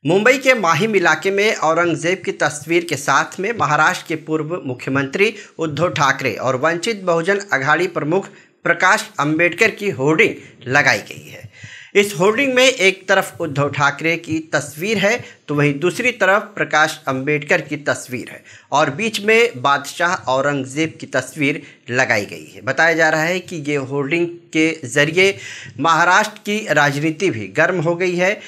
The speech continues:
और इस होर्डिंग को लेकर सियासी गलियारों में बयानबाजी भी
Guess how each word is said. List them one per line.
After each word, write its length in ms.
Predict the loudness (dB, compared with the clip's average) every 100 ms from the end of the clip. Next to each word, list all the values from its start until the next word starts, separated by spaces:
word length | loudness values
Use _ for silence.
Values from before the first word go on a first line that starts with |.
| -20 -2
और 160 | 0 0
इस 140 | -2 0
होर्डिंग 340 | 0 2 0
को 100 | 2 2
लेकर 560 | 2 4 4 4 0 -8 -12 -14 -12
सियासी 520 | -4 2 2 2 0
गलियारों 480 | 0 4 4 4 2
में 300 | 0 -2 0
बयानबाजी 640 | 2 2 2 0 2 2
भी 220 | 2 0